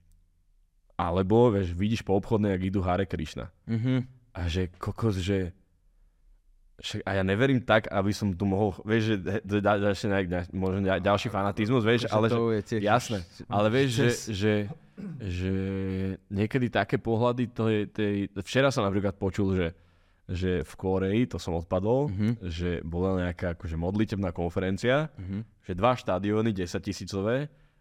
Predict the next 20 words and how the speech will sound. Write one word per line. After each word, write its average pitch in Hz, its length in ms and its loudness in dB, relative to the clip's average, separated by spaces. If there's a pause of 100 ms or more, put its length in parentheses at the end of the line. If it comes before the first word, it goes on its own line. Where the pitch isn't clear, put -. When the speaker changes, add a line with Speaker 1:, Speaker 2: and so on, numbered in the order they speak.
Speaker 1:
v 92 100 -6
jednom 117 240 4
štadióne 113 920 0
boli, 98 400 -2
že, 95 220 0 (340)
a, 76 420 -4
ľudia, 95 460 2
ktorí 95 380 0
boli 92 260 0
tam, 87 160 -2
že 82 140 -4
prvýkrát, 98 760 0
Speaker 2:
Mhm. 101 480 -4 (100)
Speaker 1:
a 90 160 -2 (300)
chceli 95 320 0
asi 90 220 -2
počuť 92 420 -4
proste 87 420 -4 (640)
Bibliu, 98 500 0
evanjelium. 104 680 2